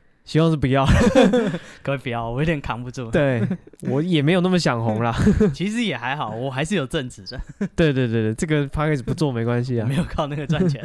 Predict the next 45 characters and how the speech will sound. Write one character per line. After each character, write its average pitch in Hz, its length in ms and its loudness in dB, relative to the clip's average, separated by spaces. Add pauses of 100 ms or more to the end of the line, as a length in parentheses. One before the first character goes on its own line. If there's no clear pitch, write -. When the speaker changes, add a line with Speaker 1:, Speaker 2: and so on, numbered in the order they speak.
Speaker 1:
<laughs> - 100 -14
对 208 300 -2
啊， 262 140 0
所 135 180 -2
以 135 60 0
没 123 180 -2
有， 196 60 2
没 208 100 2
有 196 60 4
一 170 60 2
定 175 100 2
要 175 100 0
红 110 180 -2
啦。 107 160 -4
对， 123 180 0
对， 104 220 -2
对， 107 120 -10
尽-， 160 340 -4
尽 180 140 -2
量 156 180 -2
不 123 80 -8
要 135 100 -2
有 120 140 -4
其 117 160 -10
他 120 160 -4
的 110 80 -6
声 104 160 -10
音。 98 80 -12 (500)
Speaker 2:
啊， 101 220 -18
希 123 160 -14
望 123 180 -8
不 120 60 -10
要 113 160 -8
有。 110 80 -12 (280)
Speaker 1:
对， 110 260 -2
然 123 120 -2
后 165 120 -2
因 185 80 -4
为 208 200 0
这 185 180 -8
个 151 220 -2
民 143 280 -4
俗 135 300 -6
月 143 240 0
哈， 110 200 -6